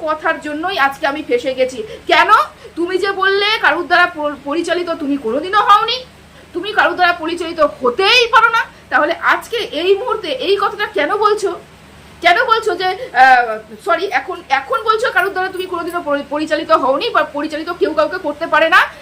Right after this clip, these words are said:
নিজের জন্যই, নিজের স্বার্থের জন্যই, চ্যানেলে গ্রো করার জন্যই মানুষ এই কাজগুলো করে। তাহলে সেই সময়ও তুমি নিজের জন্য, নিজের স্বার্থের জন্য তুমি একটা মানুষকে শেষ করে দিয়েছো, একটা চ্যানেলকে শেষ করে দিয়েছো,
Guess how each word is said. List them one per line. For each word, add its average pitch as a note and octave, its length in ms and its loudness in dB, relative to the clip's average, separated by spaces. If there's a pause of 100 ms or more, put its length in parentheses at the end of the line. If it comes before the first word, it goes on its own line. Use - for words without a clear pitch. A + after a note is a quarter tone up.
(120)
নিজের F4+ 400 0
জন্যই, A4+ 360 2
নিজের G4+ 200 -4
স্বার্থের F4 360 -2
জন্যই, A#4 260 -4
চ্যানেলে E4+ 300 -6
গ্রো D#4 220 -6
করার F4+ 240 4
জন্যই G#4+ 200 -4
মানুষ E4+ 240 -4
এই - 80 0
কাজগুলো C4+ 360 0
করে। - 200 -6 (380)
তাহলে F4+ 300 2
সেই A4 380 0
সময়ও F#4+ 540 0 (240)
তুমি G#4 260 -4
নিজের G4 420 0
জন্য, A4 260 -2 (160)
নিজের G#4+ 200 -2
স্বার্থের A4 520 -2
জন্য G4 460 2 (240)
তুমি F#4 160 -4
একটা G4+ 380 0
মানুষকে F#4+ 600 -2
শেষ G4 300 -4
করে A4 140 0
দিয়েছো, G#4+ 320 -2 (340)
একটা D#4 280 0
চ্যানেলকে G4+ 500 -2
শেষ E4+ 300 -4
করে A4 180 -2
দিয়েছো, G4+ 320 0